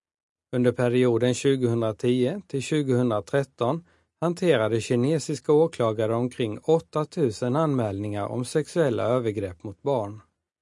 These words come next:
Barn är sårbara och blir lätt måltavlor, säger Wu Zhongqian, professor i straffrätt vid Pekings lärarhögskola.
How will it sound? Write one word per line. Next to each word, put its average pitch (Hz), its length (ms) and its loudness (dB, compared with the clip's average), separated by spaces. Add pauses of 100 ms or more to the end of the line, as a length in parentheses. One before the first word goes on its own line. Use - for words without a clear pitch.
(720)
Barn 127 300 4
är 139 120 0
sårbara 117 880 0
och 123 160 -2
blir 135 180 2
lätt 131 280 -2
måltavlor, 123 880 0 (340)
säger 117 340 2
Wu 139 340 2
Zhongqian, 147 1000 -2 (340)
professor 139 560 0
i 143 60 2
straffrätt 147 600 -4
vid 117 140 -4
Pekings 120 520 -4
lärarhögskola. 113 1120 -4